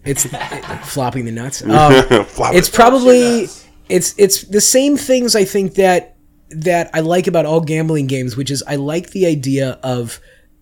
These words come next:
Speaker 1: I, I don't like gambling without an edge. You know, if I'm doing it and I know that it's costing me money in the long run,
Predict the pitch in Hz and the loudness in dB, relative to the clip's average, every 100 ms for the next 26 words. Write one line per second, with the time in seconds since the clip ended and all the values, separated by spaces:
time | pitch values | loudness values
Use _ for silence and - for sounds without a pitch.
0 | _ - 156 - 180 254 233 175 180 175 | _ -12 -12 2 6 6 6 2 2 0
1 | 147 135 135 117 110 92 78 - - - | -2 -2 -4 -4 -6 -10 -12 -16 -18 -12
2 | 127 123 120 131 165 185 180 175 180 165 | -8 -8 -8 -6 -2 -2 0 0 0 0
3 | 143 139 135 135 139 156 147 - - 139 | -2 -6 -4 -2 -2 -2 -4 -6 -6 -6
4 | - 135 123 120 123 123 113 110 110 110 | -6 -8 -6 -6 -6 -6 -8 -8 -10 -10
5 | 110 107 147 185 | -10 -8 -8 -10